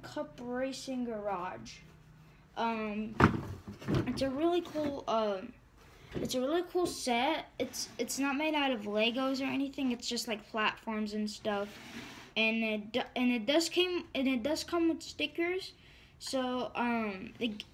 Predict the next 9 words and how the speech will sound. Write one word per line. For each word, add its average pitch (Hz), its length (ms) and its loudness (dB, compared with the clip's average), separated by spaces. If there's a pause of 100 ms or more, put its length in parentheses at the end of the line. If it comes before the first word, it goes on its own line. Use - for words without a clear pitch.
it 233 160 0
gave, 262 340 2
it 240 140 0
gave 247 300 2
us, 285 160 -2
like, 262 140 -4
a 233 60 0
Dinoco 220 480 0
sticker, 294 640 -4